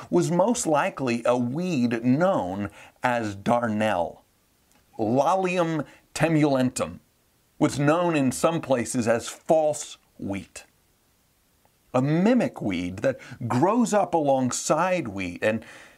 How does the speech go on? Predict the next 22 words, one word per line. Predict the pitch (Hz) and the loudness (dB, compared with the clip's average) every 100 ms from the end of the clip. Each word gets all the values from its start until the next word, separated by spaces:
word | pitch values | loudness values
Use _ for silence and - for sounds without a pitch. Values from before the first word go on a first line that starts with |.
| _ | _
and | 156 | 0
at | 180 | 2
least | 170 233 262 - | 4 4 0 -2
early | 156 190 226 147 | 0 2 2 0
on | 135 202 139 123 | 2 0 0 -2
is | 123 | -4
indistinguishable | 160 180 185 - - 185 175 - 160 180 | -2 -2 -2 -4 -2 0 0 2 0 0
from | - - - 202 233 131 | -2 -6 0 0 0 -2
wheat, | 82 - - _ _ _ _ _ _ _ _ _ _ _ _ | -6 -14 -18 _ _ _ _ _ _ _ _ _ _ _ _
but | 135 135 | -2 0
that | 151 | 0
if | 160 | -2
harvested | - - - 247 285 226 - - 123 110 - | -6 -14 -4 -2 0 -2 -4 -2 -2 -4 -12
with | 147 131 175 226 - | -10 -2 0 0 -2
the | 233 | -2
wheat, | 120 87 - _ _ _ _ _ _ _ _ _ _ _ - | -2 -8 -16 _ _ _ _ _ _ _ _ _ _ _ -4
could | 151 - | -4 -2
turn | 165 156 143 | 0 0 0
that | 131 127 | -2 -4
staple | - - - 175 233 - 339 - | -8 -6 -2 0 0 -2 -2 -2
of | 120 117 | -2 -2
life | 117 98 139 143 - - - - | -2 -2 -2 -4 -8 -14 -20 -20